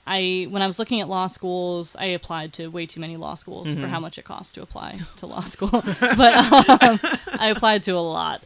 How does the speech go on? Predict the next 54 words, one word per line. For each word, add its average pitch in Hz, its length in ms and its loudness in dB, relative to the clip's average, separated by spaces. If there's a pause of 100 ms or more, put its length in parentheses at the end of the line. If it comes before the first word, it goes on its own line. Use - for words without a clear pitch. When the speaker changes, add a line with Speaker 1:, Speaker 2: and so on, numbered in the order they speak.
Speaker 1:
Um, 185 600 -2
and 180 760 -4 (560)
I 208 100 -4
visited 220 380 -2
Pitt, 185 320 -2
and 185 120 -6
I 175 60 -6
fell 190 280 -6
in 180 120 -6
love 170 240 -8
with, 165 360 -12
um, 160 600 -10 (400)
the 190 80 -10
Cathedral 175 400 -8
of 160 120 -14
Learning. 165 400 -10 (100)
Speaker 2:
Mm. 147 320 -6
Speaker 1:
The 294 80 -6
law 170 200 -4
school - 260 -14
is - 100 -20
not - 200 -16
there. - 200 -14
There's 185 240 -10
no 165 100 -6
reason - 340 -14
why 180 320 -12 (100)
I 185 100 -8 (180)
would 175 140 -8
go 175 280 -4
to - 120 -6
school 175 300 -4
just 160 180 -8
for - 80 -14
the 165 80 -8
Cathedral 170 380 -8
of 165 80 -10
Learning. 170 220 -6
But 190 220 -2
I 214 120 0
just, 208 200 -4 (600)
I 233 80 6
just, 233 160 0
I 214 140 2
fell 226 200 0
in 226 60 0
love 226 100 0
with 214 140 -4
the 196 60 -4
architecture 180 600 -6
of 175 160 -4
it. 175 260 -2
Speaker 2:
Uh-huh. 139 320 -8
Speaker 1:
Um, 165 680 -4